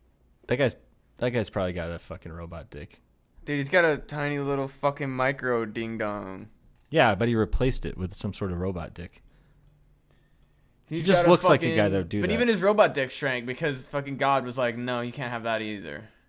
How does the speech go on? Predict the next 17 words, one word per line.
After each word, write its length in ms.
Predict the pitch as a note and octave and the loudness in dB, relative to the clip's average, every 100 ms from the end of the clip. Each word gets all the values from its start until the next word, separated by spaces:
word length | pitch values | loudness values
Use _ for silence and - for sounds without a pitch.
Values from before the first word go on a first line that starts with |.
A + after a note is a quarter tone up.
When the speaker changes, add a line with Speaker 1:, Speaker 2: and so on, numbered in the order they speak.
| _ _ _ _ _ _ _ - | _ _ _ _ _ _ _ -10
Speaker 2:
<laughs> 80 | - F#5+ - - - C3 | -8 -6 -6 -8 -10 0
Speaker 1:
If 640 | - C#3 G#3 C#3 F3+ F3+ F#3+ | 4 6 6 4 0 0 2
there, 260 | F#3+ E3+ - | 4 4 2
there 200 | D#3 E3 | 4 4
is 220 | E3 F3 | 6 6
a 80 | F#3+ | 6
God, 400 | D3+ C3+ C3 B2 - D#3+ - | 6 6 4 2 -10 -16 -6
and 180 | D3 C3+ | -2 2
that 280 | B2+ C#3 D3 | 4 2 2
God 600 | C3 B2+ A#2+ A2+ A#2+ - - F3 | 2 2 2 -2 -4 -6 0 0
<laughs> 260 | - C3 - | 0 -10 -8
shrunk 680 | - - C#3 C#3 D3+ D3+ C#3 | -8 -6 -4 -2 -2 -4 -6
Dick 180 | C#3+ - | -8 -6
Cheney's 480 | - C3+ - C#3 B2 | -6 -4 -4 -4 2
robot 420 | A#2+ G#2+ G2 G2+ | 2 2 -4 -8
dick. 280 | G2 - - _ _ _ _ _ _ _ _ | -14 -14 -20 _ _ _ _ _ _ _ _
Speaker 2:
That's, 440 | G3+ G#3 D#3 D#3 | -8 2 2 2